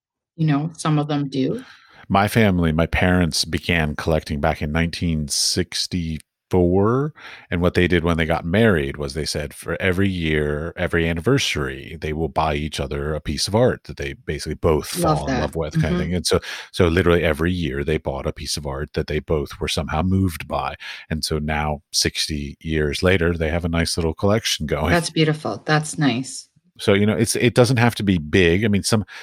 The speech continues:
Speaker 2: I've even seen some of the sales receipts, like, they paid, like, six dollars, of course,
Speaker 1: Mm-hmm.
Speaker 2: nineteen sixty-four money, but, like, six dollars, or one of them was a big splurge. I think it was, like, twenty dollars, you know?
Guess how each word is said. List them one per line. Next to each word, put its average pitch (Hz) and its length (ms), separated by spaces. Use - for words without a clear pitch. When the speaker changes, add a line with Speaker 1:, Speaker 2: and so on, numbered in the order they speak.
Speaker 2:
I've 98 200
even 92 200
seen 98 320
some 92 160
of 85 60
the 73 60
sales 101 420
receipts, 80 400
like, - 140
they 92 120
paid, 87 300
like, 82 260
six - 400
dollars, 92 800
of - 80
course, - 140
Speaker 1:
Mm-hmm. - 80
Speaker 2:
nineteen 82 320
sixty-four - 500
money, 73 300
but, - 120
like, 87 160
six - 280
dollars, 95 500
or 71 140
one 85 220
of 80 120
them 80 120
was 71 140
a 76 60
big 76 200
splurge. 82 520
I - 20
think 80 120
it - 20
was, 76 100
like, 67 160
twenty 76 480
dollars, 120 720
you - 80
know? 117 220